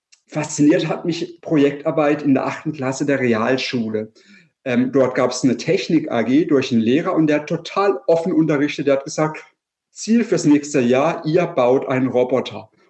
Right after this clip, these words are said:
Und ich gebe euch ganz viele Beispiele an die Hand, einfache Schaltung und so weiter. Macht einfach mal. Und es hat mich unheimlich fasziniert. Und am Schluss hatte ich wirklich einen Roboterkopf, der konnte einiges, der konnte mit den Augen blinken,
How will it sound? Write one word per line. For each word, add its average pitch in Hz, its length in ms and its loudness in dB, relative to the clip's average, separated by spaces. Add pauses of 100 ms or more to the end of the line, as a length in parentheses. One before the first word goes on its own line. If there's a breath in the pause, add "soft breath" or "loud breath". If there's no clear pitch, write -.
Und 143 100 -2
ich 151 120 -4
gebe 156 160 0
euch 156 180 0
ganz 190 380 -4
viele 196 220 -2
Beispiele 170 840 -2
an 151 180 0
die 151 120 0
Hand, 151 360 -4
einfache 165 400 -2
Schaltung 147 680 0
und 156 120 2
so 151 180 -4
weiter. 143 320 0 (180)
Macht 151 360 -4
einfach 120 400 -6
mal. 104 360 -10 (480)
Und 262 100 -2
es - 80 -8
hat 135 120 -4
mich - 180 -8
unheimlich 180 460 -2
fasziniert. 165 800 -2 (360 soft breath)
Und 131 420 0
am 139 180 2
Schluss - 500 -2
hatte 143 180 -2
ich - 160 -8
wirklich 156 300 -2
einen 156 80 2
Roboterkopf, 147 800 -2
der 143 140 -2
konnte 160 360 0
einiges, 147 500 -2
der 143 100 2
konnte 147 220 -2
mit 165 100 -4
den 160 80 -8
Augen 139 400 4
blinken, 139 560 2